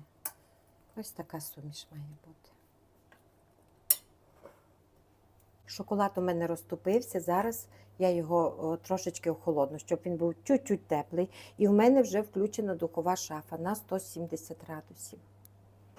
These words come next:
Починаю клацати яйцями. Бо, знаєте, комусь не подобається, але що робити? Ну, мусить клацати. Зробіть трошечки тихше. Додаю розчинну каву Якобс.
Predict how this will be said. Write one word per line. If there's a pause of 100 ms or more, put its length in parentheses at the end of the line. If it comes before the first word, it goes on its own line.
(720)
Починаю
клацати
яйцями. (1160)
Бо,
знаєте,
комусь
не
подобається,
але
що
робити?
Ну,
мусить
клацати.
Зробіть (120)
трошечки
тихше. (2750)
Додаю
розчинну
каву
Якобс.